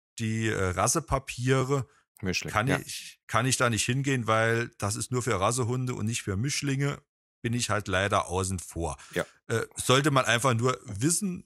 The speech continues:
Speaker 1: im Hinterkopf behalten, damit man nicht irgendwann da steht und sagt, "Oh, hätte ich das früher gewusst."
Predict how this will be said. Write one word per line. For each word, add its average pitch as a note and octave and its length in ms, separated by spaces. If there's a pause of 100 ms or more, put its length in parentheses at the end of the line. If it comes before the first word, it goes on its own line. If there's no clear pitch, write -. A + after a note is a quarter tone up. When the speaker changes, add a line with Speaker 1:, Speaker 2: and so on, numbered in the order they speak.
Speaker 1:
im G#2 140
Hinterkopf D#3 640
behalten, B2 440
damit A#2 300
man G#2+ 120
nicht G#2+ 140
irgendwann A2 380
da G#2 140
steht G2+ 240
und G2+ 120
sagt, G2 320
"Oh, F#2+ 220
hätte F#2 140
ich F2 80
das G#2 160
früher D2+ 320
gewusst." - 380